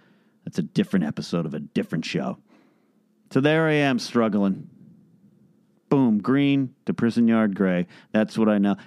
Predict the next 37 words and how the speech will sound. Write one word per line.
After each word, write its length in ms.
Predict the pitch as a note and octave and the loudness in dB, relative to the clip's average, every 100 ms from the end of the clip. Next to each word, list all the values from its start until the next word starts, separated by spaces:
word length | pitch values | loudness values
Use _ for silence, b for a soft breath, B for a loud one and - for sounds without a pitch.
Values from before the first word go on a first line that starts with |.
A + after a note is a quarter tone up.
| - | -6
And 100 | G4 | -2
this 140 | F4 C4 | 0 2
isn't 220 | F#3+ E3+ | 4 2
a 60 | |
commentary 640 | C#3 C#3+ C#3 B2 C#3 B2+ B2 | 2 2 2 2 2 2 0
on 80 | |
taxes. 680 | G#2+ A#2 A2 - A2+ G#2+ - - _ - | 0 0 0 0 0 0 -4 -16 _ -2
I 80 | C#4+ | 0
don't 100 | C3 | 0
understand 500 | G2 - A2 G#2 G2+ | -2 -2 0 0 0
taxes. 440 | G#2+ G#2+ - D3 | 0 0 0 0
I 40 | |
know 120 | A3+ E3 | 2 2
there's 160 | A2 | 0
people 300 | - G#2 G2+ | 0 0 0
out 180 | G2 F#2 | 0 0
there. 240 | G2 F#2 - b b b b | 0 -2 -4 b b b b
Now, 120 | B2 C3 | 0 2
next 380 | D#3+ F#3 - | 2 0 0
year, 180 | B2+ A#2+ | 0 2
I 80 | B2 | 2
gotta, 340 | B2+ B2 A#2+ | 2 2 2
I've 260 | A#2 A2+ G#2+ | 0 0 0
already 380 | A#2+ C3+ C#3 B2+ | 2 2 0 -2
started 520 | - C3+ C3 B2+ A#2 | 0 2 2 2 2
writing 400 | G#2 A#2 A#2+ A#2+ | 2 2 2 0
stuff 360 | - C3 A#2+ A#2+ | 0 0 0 2
up, 240 | A#2 G#2+ | 0 0
g-, 180 | F#2 G#2+ | 0 2
doing 240 | G2 A#2 | 4 2
deductions. 440 | B2 A#2+ A#2+ A#3+ - | 2 2 0 -2 -2
And 180 | C4+ G#3+ | 2 2
yes, 240 | G3+ F#3 | 2 0
to 120 | - | -2
answer 220 | E3 F3+ G#3 | 0 0 0
your 100 | G#3 | 0
question, 500 | A3 E3+ - F#3 | 0 0 0 0